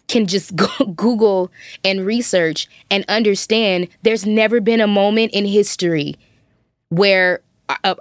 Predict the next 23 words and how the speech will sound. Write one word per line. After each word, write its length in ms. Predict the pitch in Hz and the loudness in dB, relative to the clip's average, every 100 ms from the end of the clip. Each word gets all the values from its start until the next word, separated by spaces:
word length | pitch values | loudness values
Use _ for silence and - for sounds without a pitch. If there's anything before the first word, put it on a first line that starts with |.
| 175 | -4
a, 100 | 170 | -2
a 120 | 180 | -2
president 560 | - 240 214 180 156 156 | -2 -2 -2 -2 -4 -4
has 180 | 175 156 | -4 -4
stood 280 | - 185 | 0 2
up 160 | 180 165 - | 2 0 -2
and 200 | 170 156 | -4 -4
said, 500 | - 170 143 131 170 _ _ _ _ _ _ _ _ _ _ _ _ _ _ 156 | 0 0 2 -2 -6 _ _ _ _ _ _ _ _ _ _ _ _ _ _ -8
"We 220 | 156 214 208 | -2 0 2
need 260 | 208 190 | 0 0
to 220 | - 196 | -2 -2
reconcile 920 | 170 180 170 - 180 - 165 160 151 156 _ | 0 0 0 -4 -4 -2 0 0 -2 -6 _
what 280 | - 156 180 | -4 0 0
was 220 | 165 160 | 0 -8
done 460 | 147 151 123 110 - _ _ _ _ _ _ _ _ | -2 -2 -2 -8 -12 _ _ _ _ _ _ _ _
to 160 | - 214 | -2 0
the, 160 | 170 156 _ | -2 -6 _
to 120 | - | -4
black 360 | 165 170 160 - | 0 0 0 -4
people." 420 | 175 - 104 98 _ _ _ _ _ _ _ - | -10 -8 -10 -10 _ _ _ _ _ _ _ -4
Australia 520 | 165 - 196 196 294 | -4 -2 0 2 2
did 200 | 214 196 | 0 0
it 240 | 190 220 | 0 -4